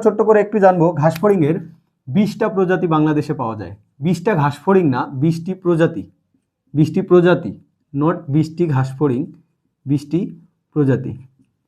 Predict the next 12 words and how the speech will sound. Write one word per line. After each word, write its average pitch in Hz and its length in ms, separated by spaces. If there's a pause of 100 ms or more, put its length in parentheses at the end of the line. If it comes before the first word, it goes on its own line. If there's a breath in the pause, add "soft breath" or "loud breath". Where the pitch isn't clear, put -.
(1500)
কোথায় 180 240
পাওয়া 175 180
যায়? 202 140 (300)
বাংলাদেশে 156 580
পাওয়া 92 200
যায়। 107 140 (680)
বাংলাদেশে 160 460
ঘাসফড়িংয়ের 160 560
প্রজাতি 147 440
পাওয়া 147 220
যায় 139 160 (680)
বিশটি। 131 360